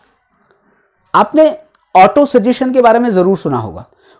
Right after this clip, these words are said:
ऑटो सजेशन के बारे में कहा जाता है ना कि आप एक ही सजेशन को बार-बार कंटेम्पलेट करें, बार-बार उसको दोहराएं, तो वो अनकॉन्शियस माइंड या आप सबकॉन्शियस माइंड कहें तो भी ठीक है कि वो सबकॉन्शियस माइंड में चला जाता है।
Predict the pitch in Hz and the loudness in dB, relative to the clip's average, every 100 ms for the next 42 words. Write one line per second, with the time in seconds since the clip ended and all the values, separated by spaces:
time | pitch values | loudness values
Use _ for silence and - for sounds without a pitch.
0 | _ 180 202 277 262 254 269 254 240 240 | _ 0 0 2 2 2 0 0 2 2
1 | 254 247 226 254 247 269 277 254 - 214 | 2 2 2 2 0 -2 -4 -4 0 -2
2 | - 190 214 220 220 208 277 269 190 190 | 0 0 0 2 0 2 0 0 0 2
3 | 202 214 214 240 247 - _ - 131 170 | 2 -2 -2 0 0 -2 _ -12 -2 2
4 | 180 220 247 240 185 185 220 233 233 190 | 4 4 4 2 4 4 4 2 0 -2
5 | 190 - 202 196 220 220 - 196 185 220 | -2 -2 -2 0 2 2 0 0 0 0
6 | 180 160 170 214 220 185 202 214 202 - | -2 0 2 2 2 2 2 2 0 0
7 | 214 180 156 165 196 214 - - - 240 | 0 2 0 2 2 2 -4 -14 0 2
8 | 247 294 - - _ _ _ - 262 311 | 6 4 4 -6 _ _ _ -2 2 2
9 | 311 269 262 - 262 214 202 233 247 180 | 2 2 2 2 0 2 0 2 0 2
10 | 208 214 233 - - - 277 269 247 240 | 4 4 4 0 -4 0 0 2 0 0
11 | 247 220 220 220 220 214 214 214 226 185 | 0 0 -2 -2 -2 -4 0 0 0 -4
12 | 202 226 226 233 247 240 233 220 208 220 | -2 0 0 2 2 2 -2 -2 -4 -4
13 | 208 220 214 185 196 196 214 - 180 180 | -2 -4 -2 -4 -2 -4 -6 -4 -2 0
14 | 185 160 156 151 165 147 160 165 117 - | 2 0 0 0 -2 0 -2 -2 -4 -12